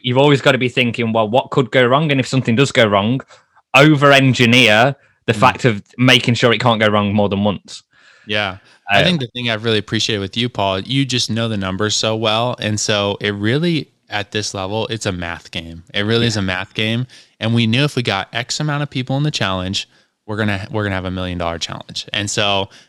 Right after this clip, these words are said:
Speaker 2: that was all it was about. It was like, "Okay, how can we get this many people in the challenge?" And I remember it was probably four or five days out from the challenge, and we still wanted to spend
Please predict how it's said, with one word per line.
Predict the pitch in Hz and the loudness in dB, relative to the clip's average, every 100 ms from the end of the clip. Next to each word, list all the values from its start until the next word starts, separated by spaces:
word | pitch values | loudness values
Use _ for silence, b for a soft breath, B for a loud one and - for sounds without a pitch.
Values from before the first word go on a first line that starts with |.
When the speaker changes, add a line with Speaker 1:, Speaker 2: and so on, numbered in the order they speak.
| _ | _
Speaker 2:
that | 110 | -4
was | 135 123 | -2 -2
all | - 107 113 | 0 0 0
it | |
was | 110 104 | -2 -4
about. | 110 123 | -4 -4
It | |
was | 95 | -4
like, | 101 92 | -4 -4
"Okay, | 110 104 90 | -6 -4 -6
how | - - 117 | -6 -4 -4
can | - 135 | -4 -6
we | |
get | 123 113 92 | -4 -4 -6
this | 104 - | -8 -6
many | 101 | -6
people | 95 98 | -6 -6
in | 92 | -6
the | 87 | -4
challenge?" | 95 95 92 | -4 -4 -6
And | 98 | -4
I | 110 | -2
remember | 143 151 117 | -2 0 0
it | 104 | -2
was | 104 | -2
probably | 170 135 | -4 -4
four | - - 117 | -6 -6 -6
or | 117 | -4
five | - 104 | -2 -4
days | 104 98 95 | -4 -4 -2
out | 92 | -4
from | - 92 | -6 -10
the | |
challenge, | 87 120 120 95 92 - b b b | -6 -2 -2 -2 -4 -10 b b b
and | - 113 | -4 -2
we | 127 | 0
still | - 131 120 117 107 | 0 -2 0 -2 -6
wanted | 113 107 104 | -8 -6 -4
to | 98 | -6
spend | - - 104 104 95 95 | -10 -6 -4 -2 -4 -6